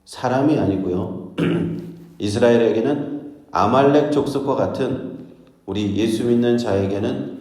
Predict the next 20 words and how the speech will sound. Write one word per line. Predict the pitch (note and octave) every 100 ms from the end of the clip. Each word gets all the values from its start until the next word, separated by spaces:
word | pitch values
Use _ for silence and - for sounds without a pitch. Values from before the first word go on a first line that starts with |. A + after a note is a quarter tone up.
| - - -
공중 | A#2+ B2+ C3 C#3
잡은 | C3+ A#2+ B2 B2 A#2
권세, | G2 F#2+ B2 - -
악의 | F#2+ G#2 A#2+
세력, | A#2+ G#2+ A2 A#2 - - -
사탄 | - C3+ C#3+ C3 A#2+
마귀의 | G2 G2+ G#2 A2+ C3+ - - - -
세력과의 | - D#3+ D#3+ D#3+ - B2 C3 C#3
전쟁을 | B2+ A2+ A#2 C3+ D3 D3+
날마다 | - F#2+ F#2+ G#2 A#2 - - -
치룬다는 | - D3 C#3 C#3 B2+ B2+ B2 A2 G#2
것을 | F#2 F2+ G#2 A#2+ - - -
우리는 | F2 F2 F2 - - - -
알고 | D2+ F2 F#2+
있습니다. | G#2 G2+ F#2 - - - - - - _ _ _ - _ _ _ _ _
다윗이 | A#2+ B2 C#3+ D3 D3+
아말렉을, | - C3+ D3+ D3+ D3 D3+ D3+ -
아말렉을 | A2 C3+ C#3 C#3 D3+ -
원수로 | A#2 C3+ - C#3 B2+
알고 | A2+ - - -